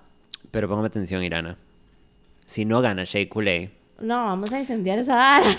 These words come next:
Speaker 2: <laughs>
Speaker 1: voy a ir a buscar a RuPaul y lo voy a hacer a vergazos porque Shea Coulee, she's, she's a woman in drag.
Speaker 2: Ma, it's a great, eh, se, se ve como promising, este,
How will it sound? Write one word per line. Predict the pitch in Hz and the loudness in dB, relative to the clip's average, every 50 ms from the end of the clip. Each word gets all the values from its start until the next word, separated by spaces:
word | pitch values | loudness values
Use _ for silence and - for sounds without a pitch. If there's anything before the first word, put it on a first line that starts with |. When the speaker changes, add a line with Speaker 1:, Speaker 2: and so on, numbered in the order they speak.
| - - 320 | 4 2 2
Speaker 2:
<laughs> | 339 - - | 0 -6 -6
Speaker 1:
voy | 131 113 98 120 120 120 123 127 | -10 0 4 6 8 8 8 8
a | 131 127 | 8 6
ir | 120 123 131 | 6 6 6
a | 131 | 6
buscar | 123 110 - - - 110 104 110 | 4 4 0 0 -2 0 2 2
a | 110 | 2
RuPaul | 107 110 95 - - 107 107 110 110 | 2 2 0 2 4 6 6 8 8
y | 107 | 6
lo | 104 98 | 6 6
voy | 95 | 4
a | 92 | 4
hacer | 92 107 101 | 2 2 2
a | 101 98 | 2 2
vergazos | 95 98 98 98 101 98 98 - | 2 2 2 0 0 -2 -4 -2
porque | 113 107 104 101 | -2 0 0 0
Shea | - 107 101 95 | 0 0 0 0
Coulee, | - 113 104 110 107 107 107 - - - - | 0 0 0 2 2 2 0 -2 -4 -10 -10
she's, | - - 110 104 101 98 92 90 - - - | -8 -4 -2 -2 -2 -4 -6 -8 -14 -20 -16
she's | - - - 95 90 | -14 -8 -8 -6 -6
a | 90 | -6
woman | 85 80 85 87 87 82 82 | -6 -6 -6 -6 -6 -6 -6
in | 80 80 80 | -8 -8 -8
drag. | 78 82 80 82 80 82 85 95 _ - - - - - - _ _ - - - - - - - - 226 | -8 -8 -8 -8 -10 -14 -16 -20 _ -20 -20 -20 -20 -20 -20 _ _ -20 -20 -20 -20 -20 -20 -20 -18 -14
Speaker 2:
Ma, | 226 240 247 247 240 - | -10 -8 -8 -8 -8 -8
it's | - 214 202 214 - | -8 -10 -10 -10 -12
a | 233 220 | -12 -12
great, | 185 185 196 202 196 196 196 196 196 190 190 _ _ _ _ _ - | -12 -12 -10 -8 -8 -6 -6 -6 -8 -8 -12 _ _ _ _ _ -12
eh, | 180 175 170 170 175 | -10 -8 -6 -8 -8
se, | 170 - - 185 - - | -10 -12 -14 -12 -12 -12
se | 180 196 | -10 -8
ve | 190 190 190 190 | -8 -8 -8 -10
como | - 226 233 233 214 190 | -12 -12 -8 -8 -10 -10
promising, | - - 214 208 208 220 226 208 - - 226 220 220 214 214 214 208 - - _ _ | -10 -10 -10 -10 -10 -10 -12 -12 -12 -12 -12 -12 -12 -12 -14 -14 -16 -18 -20 _ _
este, | - 175 170 170 165 160 - - - - 147 147 139 - - - - - | -12 -12 -10 -10 -12 -14 -16 -20 -20 -20 -18 -18 -18 -18 -20 -20 -20 -20